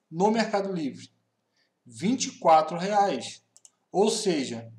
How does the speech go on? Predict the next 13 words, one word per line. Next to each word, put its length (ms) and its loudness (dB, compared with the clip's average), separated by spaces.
vinte 280 -6
e 80 -10
quatro 720 2
menos 500 -4
seis, 500 -4
a 40 -10
gente 120 -6
tá 100 2
falando 200 -2
de 120 -12
dezoito 760 -2
reais, 680 0
tá? 300 0